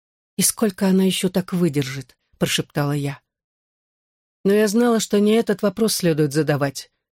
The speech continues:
Мама сильнее всех, кого я знаю, и она сделает всё, чтобы быть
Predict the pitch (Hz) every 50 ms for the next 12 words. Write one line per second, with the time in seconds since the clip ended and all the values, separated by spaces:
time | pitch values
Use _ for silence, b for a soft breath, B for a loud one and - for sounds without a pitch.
0 | _ _ _ _ _ - 175 208 226 220 226 220 - - 196 196 196 196 196 202
1 | 202 190 - - 202 190 - - 180 165 175 170 170 175 156 160 170 160 147 143
2 | 139 139 - _ _ _ _ - 156 143 156 156 135 143 165 160 156 160 - -
3 | - - - 180 - - 165 151 151 143 156 165 - - b